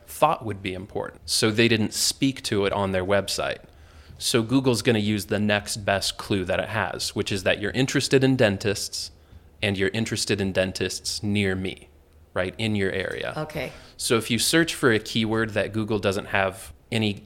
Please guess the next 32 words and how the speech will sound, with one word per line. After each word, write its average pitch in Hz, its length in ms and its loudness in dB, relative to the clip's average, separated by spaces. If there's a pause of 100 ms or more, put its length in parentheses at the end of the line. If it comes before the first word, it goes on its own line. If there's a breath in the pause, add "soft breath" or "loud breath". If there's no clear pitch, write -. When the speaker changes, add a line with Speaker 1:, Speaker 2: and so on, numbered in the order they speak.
(120)
Speaker 1:
s-, - 300 0
result 127 360 -2
that's - 200 -6
more 107 240 2
relevant, 107 540 2
it - 80 -10
kinda 113 260 2
has 107 220 0
to 107 100 -2
default 98 580 -2
to 92 280 -2
what 95 260 -6
it 98 120 -4
is 117 180 2
confident - 560 -6
about, - 340 -8 (360 soft breath)
which 104 200 -2
would 101 160 -2
be 95 140 -2
your 92 300 -2
location, 107 800 0
the 98 120 -2
locations 98 720 0
of 92 480 -2 (340)
dentists 107 640 0
in 110 180 0
the 98 140 0
area, 110 480 0 (580 soft breath)
that 101 240 0
they 98 140 4
are 101 220 4
dentists. 107 760 -2